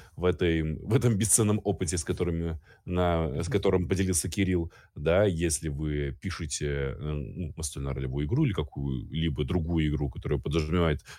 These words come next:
э, взаимодействие людей, озаботьтесь тем, чтобы хотя бы обозначить,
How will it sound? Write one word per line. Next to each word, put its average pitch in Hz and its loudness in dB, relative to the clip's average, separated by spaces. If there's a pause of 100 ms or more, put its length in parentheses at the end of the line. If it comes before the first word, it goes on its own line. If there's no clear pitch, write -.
(180)
э, 73 4 (120)
взаимодействие 101 4
людей, 87 4 (100)
озаботьтесь 95 4
тем, 147 4
чтобы 87 -4
хотя 85 -2
бы 87 -2 (120)
обозначить, 90 0